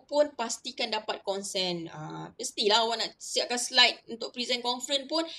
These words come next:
at least tunjuk dekat supervisor dahulu. Ah, jangan simply semangat sangat, ah, senyap-senyap pergi hantar. Sebab itu pun dikira tidak beretika sebenarnya. Okey? Walaupun anda set first author, janganlah kata, "Saya first author, suka hati lah saya nak pergi conference mana-mana pun." Jangan.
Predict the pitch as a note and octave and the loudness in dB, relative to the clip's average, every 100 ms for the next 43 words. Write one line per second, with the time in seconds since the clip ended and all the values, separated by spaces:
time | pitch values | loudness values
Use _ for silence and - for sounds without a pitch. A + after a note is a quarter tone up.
0 | - - B3 D4+ - B3+ B3 A#3 - - | -8 -2 2 2 -2 -8 -2 -2 -2 -4
1 | G3 - - G3 F#3 F#3 F3+ F#3 F3 F3 | -6 -6 -4 -2 0 0 0 -2 0 -2
2 | F3 E3+ E3 D#3 D#3+ E3 A3+ B3+ B3+ B3 | -4 -4 -6 -8 -8 -4 -2 -2 0 -2
3 | A#3+ C4 A#3+ A#3+ A3+ A#3+ A3+ A#3 A#3+ C#4 | -2 -4 -2 2 2 2 0 0 4 6
4 | E4 - - - F3 F3+ F#3+ G3+ A3 A3+ | 6 2 -16 -8 -4 -2 0 0 0 0
5 | A3 - F#3+ F#3 F3+ F3+ E3 E3 G3 G#3 | -2 -4 -4 -4 -4 -4 -4 -4 -6 -6
6 | C4 D4 C4+ A#3 A#3 A3 A3 G3 G3 - | -6 -4 -2 -2 -2 -4 -6 -2 -2 0
7 | G3 F#3+ F#3+ F3+ - F3 F3 F3+ F3 E3+ | -2 -2 -4 -8 -2 -2 0 -2 -2 -2
8 | E3 E3 _ _ _ _ _ _ _ B3+ | -6 -10 _ _ _ _ _ _ _ 6
9 | F#4 A#4+ _ _ - A3 D#4+ E4+ D4 D4 | 6 4 _ _ 4 4 6 6 6 4
10 | C4 C4+ C#4 B3+ C4 C#4 B3 D4 A#3 A#3 | 0 2 2 2 0 4 6 8 6 4
11 | - B3 - - - A#3 D#4+ D#4+ G#3+ A3+ | 2 -2 -4 -10 0 4 4 2 0 2
12 | A#3 A#3 C#4+ D#4 A3 C4+ C4 A3+ A#3 A#3+ | 2 4 4 2 2 0 0 -4 -6 -8
13 | B3 C4 B3+ B3+ B3+ C4 B3+ B3+ G3+ G#3 | -2 0 0 0 0 0 0 0 2 4
14 | A3 F#3 | 4 2